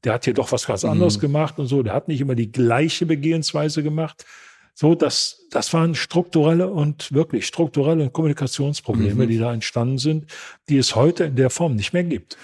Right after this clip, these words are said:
Speaker 2: Ich
Speaker 1: Definitiv
Speaker 2: jetzt,
Speaker 1: nicht.
Speaker 2: ich versuche gerade zu rechnen, zweiundzwanzig Fälle, Sie sagen, wahrscheinlich waren es sogar mehr, aber jetzt zweiundzwanzig bekannte Fälle in vier Jahren, das sind dann, wie viele im Jahr? Das sind dann nicht ganz sechs Fälle im Jahr.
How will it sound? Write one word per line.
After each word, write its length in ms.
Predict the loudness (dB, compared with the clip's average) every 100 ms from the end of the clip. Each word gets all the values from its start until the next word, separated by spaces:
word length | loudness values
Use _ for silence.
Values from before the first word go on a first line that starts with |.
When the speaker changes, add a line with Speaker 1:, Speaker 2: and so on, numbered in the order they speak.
| -20 -20 -2
Speaker 2:
Ich 120 | 0
Speaker 1:
Definitiv 420 | 2 0 -2 -4
Speaker 2:
jetzt, 100 | -4
Speaker 1:
nicht. 160 | -12 -12
Speaker 2:
ich 60 |
versuche 400 | -4 0 2 2
gerade 320 | 2 2 2 -2
zu 160 | -2
rechnen, 420 | 0 -2 0 -2
zweiundzwanzig 1000 | -2 -2 0 2 0 -4 -2 -2 0 -4 -2
Fälle, 280 | 0 2
Sie 120 | 0 2
sagen, 260 | 0 2
wahrscheinlich 460 | -2 -2 0 0 0
waren 160 | -2
es 60 | -2
sogar 220 | -2 -2
mehr, 360 | -2 0 0 0
aber 160 | 2
jetzt 260 | 0 -2 -10
zweiundzwanzig 640 | -4 -2 -2 -4 -4 -4 -6
bekannte 440 | -4 -6 -4 -6
Fälle 340 | -2 0 2
in 160 | 0 -4
vier 300 | -4 0 2
Jahren, 440 | 2 0 0 -4
das 220 | -2 -2 -2
sind 260 | -8 -2
dann, 300 | -2 -2 -4
wie 80 | -6
viele 300 | -4 0 0
im 120 | 0
Jahr? 240 | 2 2 2
Das 200 | 0 -2
sind 200 | -4 0
dann 260 | 0 -2 -10 _ _ _ _ _ _
nicht 240 | -4 -2
ganz 280 | -2 -2 -4 -10
sechs 400 | -2 -2 -2 -6
Fälle 340 | -2 0 2 0
im 160 | -4
Jahr. 400 | -4 -2 -4 -8